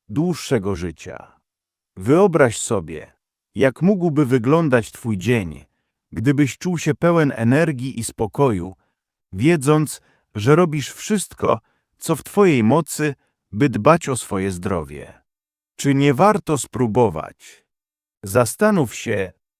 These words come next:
co jeszcze możesz zrobić, by zminimalizować ryzyko i daj sobie szansę na życie wolne od strachu przed nowotworami. Jeśli ten film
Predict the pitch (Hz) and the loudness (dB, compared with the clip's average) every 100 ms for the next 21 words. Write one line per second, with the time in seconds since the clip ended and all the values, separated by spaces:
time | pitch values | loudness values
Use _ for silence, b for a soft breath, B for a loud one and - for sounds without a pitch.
0 | _ - 175 190 190 - 160 151 127 120 | _ -6 0 2 2 2 2 2 0 -2
1 | 92 113 147 107 123 135 - _ _ _ | -2 2 2 2 -6 -12 -20 _ _ _
2 | _ 104 143 120 156 156 151 147 143 135 | _ -2 0 2 2 2 4 2 2 0
3 | 196 156 123 131 175 120 101 - 98 - | 2 2 0 0 0 0 -6 -6 -8 -8
4 | b b b 120 - 190 - 160 131 120 | b b b 0 4 2 0 -2 0 0
5 | 180 190 170 147 117 107 156 - 139 104 | 0 -2 0 0 2 2 -2 0 0 4
6 | 170 160 143 - 110 - - 175 170 156 | 2 4 0 -2 -8 -8 0 0 0 -4
7 | - 135 101 110 90 82 - 120 110 71 | -6 -4 -2 -2 -2 -6 -2 -2 0 -4
8 | 69 - - _ _ _ _ _ - 113 | -10 -18 -20 _ _ _ _ _ -6 -2
9 | 120 - 135 127 123 104 - 175 165 127 | -2 -2 -4 0 0 0 -4 0 2 2